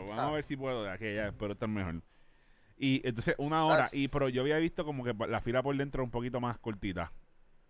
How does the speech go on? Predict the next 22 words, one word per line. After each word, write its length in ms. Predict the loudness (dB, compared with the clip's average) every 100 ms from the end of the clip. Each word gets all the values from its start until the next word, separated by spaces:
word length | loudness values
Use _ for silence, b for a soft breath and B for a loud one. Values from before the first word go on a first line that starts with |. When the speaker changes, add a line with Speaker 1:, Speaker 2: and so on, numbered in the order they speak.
| -20 -20 -20 _
Speaker 1:
Sí, 100 | 4
la 120 | 6
fila 160 | 4 2
normalmente 360 | 0 -2 -2 -2
por 140 | -2 -2
dentro 240 | -4 -6
es 60 | -6
como 280 | -2 -2 2
veinte, 400 | 0 0 -4 -2
treinta 280 | -2 0 0
minutos 240 | 2 -2
más 160 | 0 -2
corta, 560 | 0 0 0 -2 -2 -4 -20 2
pero, 580 | 4 6 6 4 4 2
tú 60 | 0
sabes, 160 | 0
estaba 200 | 2 0
en 60 | 0
medio 180 | -2 0
de 40 |
verano, 480 | 2 2 0 -2 -6 -12 _ _
Florida, 580 | -8 -6 -4 -2 -4